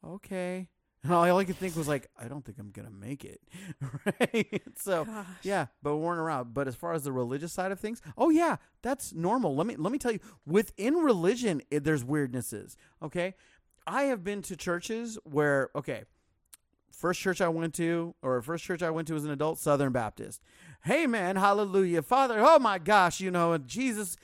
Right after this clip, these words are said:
Speaker 1: said this, and everybody, everybody spoke and talked," and then,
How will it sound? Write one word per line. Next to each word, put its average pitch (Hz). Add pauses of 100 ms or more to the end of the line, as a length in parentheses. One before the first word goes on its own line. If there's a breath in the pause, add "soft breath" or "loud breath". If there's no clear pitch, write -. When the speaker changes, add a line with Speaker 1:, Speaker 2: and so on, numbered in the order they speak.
(260 soft breath)
Speaker 1:
said 240
this, 226
and 196
everybody, 180
everybody 180
spoke 175
and 156
talked," 160
and 156
then, 151